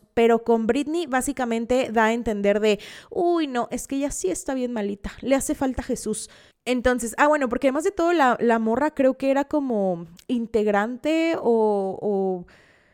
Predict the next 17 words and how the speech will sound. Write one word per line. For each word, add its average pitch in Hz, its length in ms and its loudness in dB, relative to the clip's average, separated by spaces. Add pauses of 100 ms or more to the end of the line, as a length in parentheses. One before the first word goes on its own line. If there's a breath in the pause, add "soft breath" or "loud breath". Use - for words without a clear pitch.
(120)
como 226 220 4
administradora, 214 1400 2
fundadora, 190 1040 2
no 254 140 -4
me 277 80 -2
acuerdo, 269 440 4
algo 247 340 4
así, 262 400 0
de 220 200 6
un 220 400 -2
grupo 220 320 2
cristiano 196 680 -2 (100)
o 440 60 0
algo 466 180 2
por 466 140 0
el 440 80 4
estilo. 440 340 6